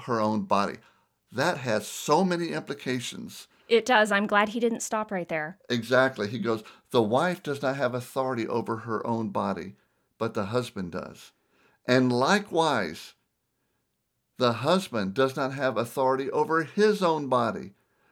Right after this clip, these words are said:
Speaker 1: but the wife does." And we're getting a clue here in verse five. "Stop depriving one another except by agreement for a time, so that you may devote yourselves to prayer and come together again,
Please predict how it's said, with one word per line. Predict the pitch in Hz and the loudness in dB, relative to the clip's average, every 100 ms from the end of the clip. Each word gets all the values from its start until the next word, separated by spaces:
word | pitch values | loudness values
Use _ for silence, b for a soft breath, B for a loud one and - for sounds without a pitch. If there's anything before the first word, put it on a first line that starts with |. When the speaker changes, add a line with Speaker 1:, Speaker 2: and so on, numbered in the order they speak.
| _ - | _ -4
Speaker 1:
but | 139 143 | -2 0
the | 151 | 0
wife | 143 143 160 170 - | 2 2 2 -2 -2
does." | 127 98 82 - - _ _ _ _ _ _ - | 2 2 0 -6 -18 _ _ _ _ _ _ -2
And | 113 107 | 0 2
we're | 110 | 2
getting | 107 147 139 | 0 -2 -2
a | 127 | -4
clue | - 165 165 | -2 0 0
here | 139 127 | 0 -2
in | 117 | 0
verse | 123 120 | 0 -2
five. | - 127 110 | 0 0 0
"Stop | - - 156 175 - _ 120 | -4 -4 -2 -2 -6 _ -2
depriving | 117 101 - 135 147 151 143 151 147 123 | 0 0 -2 0 0 -2 -6 -8 -6 -6
one | 117 127 131 123 | -2 0 0 -2
another | 123 123 113 101 92 90 98 - _ _ - | 0 2 2 2 -2 -6 -8 -12 _ _ -4
except | 104 98 - 196 180 - - - _ _ _ | -4 -4 -4 0 0 0 -12 -20 _ _ _
by | 120 117 | 2 2
agreement | 110 98 110 139 143 101 - | 2 -2 -4 -2 0 -2 -4
for | - 104 | -4 -2
a | 107 | -4
time, | - 120 92 73 87 _ _ _ _ _ | -6 -8 -8 -8 -16 _ _ _ _ _
so | - - | -16 -6
that | 113 120 | -4 -2
you | 113 | 0
may | 110 | 0
devote | 98 107 117 117 | 0 0 0 -2
yourselves | 113 107 107 | -4 -2 -2
to | - | -4
prayer | 104 - 123 123 127 127 123 b b b | -12 -4 0 0 0 -4 -6 b b b
and | 104 98 98 | -2 -2 -2
come | - 139 139 | -4 -4 -4
together | 131 135 107 113 135 135 135 123 | -6 -6 -2 4 4 4 0 -2
again, | 104 110 98 117 95 - 78 | -2 -2 -2 -2 -2 -6 -14